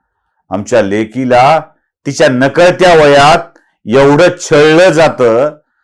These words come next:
आणि त्याच्याविषयी आम्ही चकार शब्दाने बोलायला तयार नाहीत. ज्या ज्या लोकांना हे वाटतंय ना, त्यांना मला सांगायचं आहे, आरोपीचं नाव फ्रान्सिस पिंटो आहे. ती शाळा मिशनरी शाळा आहे, तिथे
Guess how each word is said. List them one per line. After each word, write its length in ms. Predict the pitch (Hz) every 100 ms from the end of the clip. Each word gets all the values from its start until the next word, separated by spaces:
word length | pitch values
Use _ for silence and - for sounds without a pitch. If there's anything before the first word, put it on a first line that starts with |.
| _ -
आणि 140 | 107
त्याच्याविषयी 520 | 113 107 131 123 - 139
आम्ही 200 | 127 123
चकार 360 | 120 - 131 127
शब्दाने 460 | 123 107 131 139
बोलायला 400 | 131 135 135 135
तयार 200 | 131 131
नाहीत. 220 | 139 131 - _ _ _ _ _ _ _ - 71
ज्या 200 | 131 127
ज्या 200 | 123 147
लोकांना 460 | 139 139 143 143 143
हे 120 | 139
वाटतंय 420 | 139 131 135 156
ना, 160 | 170 135 - _ _ _
त्यांना 260 | 123 127 135
मला 240 | 131 131
सांगायचं 500 | 120 123 120 117 101
आहे, 140 | 101 73 - _ _ _ -
आरोपीचं 580 | 110 123 113 104 127
नाव 300 | 123 123 117 87 - _ _ _
फ्रान्सिस 580 | 101 131 131 127 131 -
पिंटो 380 | 131 135 143 156
आहे. 320 | 160 147 101 - _ _ _ _ _ _ _ _ _ _ _ _
ती 80 | 123
शाळा 500 | - 135 131 147 156
मिशनरी 640 | 143 131 135 131 156 165 156
शाळा 300 | 165 160 156
आहे, 240 | 139 95 - _ _ _ _ _ _ _
तिथे 200 | 113 110